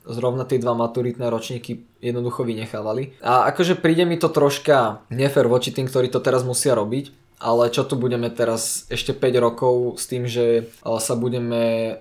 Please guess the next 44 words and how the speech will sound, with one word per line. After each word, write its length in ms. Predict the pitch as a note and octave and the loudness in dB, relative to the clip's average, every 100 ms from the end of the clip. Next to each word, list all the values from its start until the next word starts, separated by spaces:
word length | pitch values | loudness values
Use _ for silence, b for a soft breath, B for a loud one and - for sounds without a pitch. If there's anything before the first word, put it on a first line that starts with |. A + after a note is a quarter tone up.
| _ | _
odkazovať 760 | - A#2 E2+ A2+ - A#2 A#2 A2+ | -6 -4 -4 -4 -4 0 0 0
na 100 | A2+ | -2
tých 320 | A2 A#2+ A#2 | -4 -6 -6
z 160 | - - | -10 -4
predošlých, 480 | A#2 A#2 A#2 B2 A#2 | -2 0 -2 -4 -6
že 80 | |
títo 240 | A#2 C3+ C#3 | -4 -2 -2
to 160 | C#3 | -2
nerobili, 400 | C3 B2 A#2+ A#2+ | -2 -2 -2 -4
títo 240 | A#2 B2 C3 | -4 -4 -4
to 160 | C3+ | -2
nerobili, 320 | B2+ B2 A#2+ A#2 | -4 -2 -2 -4
títo 240 | A#2 A#2+ | -6 -8
to 80 | B2+ | -6
nerobili, 400 | B2 A#2+ A#2 A2+ | -4 -2 -2 -4
tak 160 | A#2 | -6
to 80 | A#2+ | -6
nebudeme 320 | A#2+ A#2 A#2+ A#2 | -4 -4 -2 -2
robiť 300 | A#2 A#2+ A2+ | -2 -4 -6
ani 160 | A2+ | -6
my. 60 | A#2 | -6
Že 120 | A#2 | -8
príde 260 | - F#3+ F#3 | -6 -4 -2
mi 80 | F3+ | -2
to 80 | E3+ | -2
troška 300 | D#3+ D3+ D3+ | -2 -2 -4
také, 560 | D3 C#3 D3 C3+ C3+ - _ | -6 -2 0 0 -2 -12 _
také 180 | - - | -12 -4
plačkanie. 640 | A#2+ A#2 - A2+ G2 G2+ | 0 0 -2 -6 -6 0
Ale 120 | B2+ | 2
zase, 340 | C#3+ E3 F#3+ E3 | 4 6 6 6
ľudia, 240 | D#3+ E3 | 6 4
nechcem 240 | D3+ - F3+ | 4 2 2
sa 80 | |
nikoho 320 | E3+ D#3+ F3 E3+ | 0 0 2 4
dotknúť, 560 | B2+ - D#3 D#3+ D#3+ | 2 0 0 0 2
ale 240 | B2 C3 C3 C3 B2+ - - | 2 4 2 2 0 -2 -8
je 220 | G#2 C#3+ | 0 2
to 160 | D3+ D3 | 4 2
môj 160 | B2 | 2
názor, 240 | A#2+ B2 A#2 | 0 0 -2
že 80 | |
podľa 240 | A#2+ B2 B2+ | -2 0 0
mňa 140 | B2+ | 0